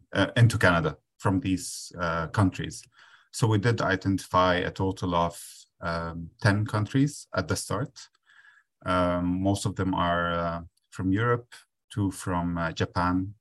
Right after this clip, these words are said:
We did our outreach. We already had some relations with some of the delegates, some of the consuls, um, but many new friendships and new connections were made.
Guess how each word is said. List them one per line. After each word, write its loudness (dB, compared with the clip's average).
We 0
did 2
our 0
outreach. -2
We 4
already 6
had 4
some 2
relations -2
with -4
some 2
of 4
the 2
delegates, 0
some 0
of -2
the -2
consuls, -2
um, -2
but 2
many 6
new 6
friendships -2
and 2
new 4
connections -4
were 0
made. -6